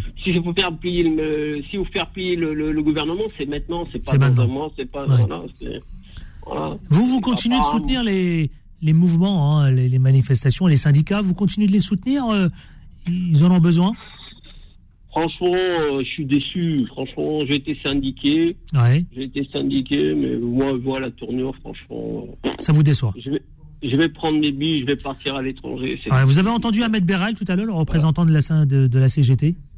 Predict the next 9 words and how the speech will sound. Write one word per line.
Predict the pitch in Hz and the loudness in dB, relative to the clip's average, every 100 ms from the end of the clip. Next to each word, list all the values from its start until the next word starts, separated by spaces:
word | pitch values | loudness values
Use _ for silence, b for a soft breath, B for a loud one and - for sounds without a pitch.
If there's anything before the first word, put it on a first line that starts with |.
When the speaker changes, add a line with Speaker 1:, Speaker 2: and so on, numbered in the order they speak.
| - - - - - | -20 -20 -20 -20 -4
Speaker 1:
Non, | - 151 170 | 2 2 2
non, | 185 170 | -2 -4
non, | 143 151 | -4 -6
j'ai, | 147 135 - | -6 -6 -4
j'ai | 131 | 0
Speaker 2:
Ouais. | 147 127 | 2 2
Speaker 1:
entendu | 117 190 190 | 0 -6 -6
vaguement, | 175 165 165 180 180 | -6 -6 -4 -4 -6
vite | 170 151 | -6 -10